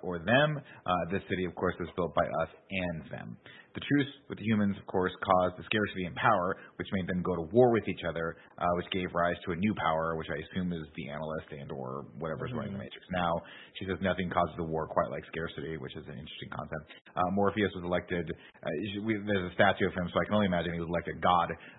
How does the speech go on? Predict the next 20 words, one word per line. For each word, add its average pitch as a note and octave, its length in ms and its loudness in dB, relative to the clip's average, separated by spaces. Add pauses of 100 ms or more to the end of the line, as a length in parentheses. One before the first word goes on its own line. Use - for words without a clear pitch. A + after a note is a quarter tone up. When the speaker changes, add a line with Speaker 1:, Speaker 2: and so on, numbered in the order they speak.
(100)
Speaker 1:
uh, F#2 400 6 (100)
but F2+ 100 0
he F2 120 -2
couldn't G#2 260 2
see A2 100 0
the F#2 120 -2
forest G2+ 240 6
for G2 80 -2
the F2+ 120 -2
trees F2+ 300 0 (320)
with F#2+ 140 0
a G2 80 4
new G2 160 0
power F#2 320 6
rising, E2 480 0
and F2 240 -2
I E2 40 -2 (120)
guess A#2+ 120 8 (200)
died C3 380 6 (180)
as A#2+ 200 6